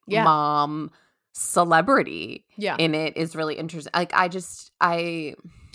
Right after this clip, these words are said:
Speaker 1: I guess it was maybe part of
Speaker 2: Yeah.
Speaker 1: it. I, like, there's, like, kind of an interesting friction in that. Like,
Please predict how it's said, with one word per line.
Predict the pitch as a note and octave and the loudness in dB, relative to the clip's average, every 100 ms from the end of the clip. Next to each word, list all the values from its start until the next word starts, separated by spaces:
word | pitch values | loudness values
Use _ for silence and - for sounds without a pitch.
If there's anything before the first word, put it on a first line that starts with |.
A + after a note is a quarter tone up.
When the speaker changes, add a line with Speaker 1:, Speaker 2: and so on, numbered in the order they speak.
| - - | -14 -4
Speaker 1:
I | C#4+ | -2
guess | E4 E4+ | -2 0
it | |
was | B4 B4+ | -2 0
maybe | D4+ C#4+ | -2 -2
part | A#3 - | 0 0
of | |
Speaker 2:
Yeah. | - - | 0 -2
Speaker 1:
it. | - | -4
I, | A3 | -4
like, | A#3 - | -4 -2
there's, | G#3+ G#3+ | -4 -4
like, | A#3 A3 | -8 -10
kind | - A#3 | -8 -8
of | A#3+ | -6
an | B3+ | -6
interesting | G3+ G3+ - F#3+ | -8 -10 -14 -14
friction | - F#3+ F3 - A#3+ B3+ C4+ | -12 -12 -12 -10 -8 -8 -8
in | B3 B3 | -10 -8
that. | B3 C4+ C#4+ | -8 -8 -8
Like, | G#3 F3 - | -8 -8 -12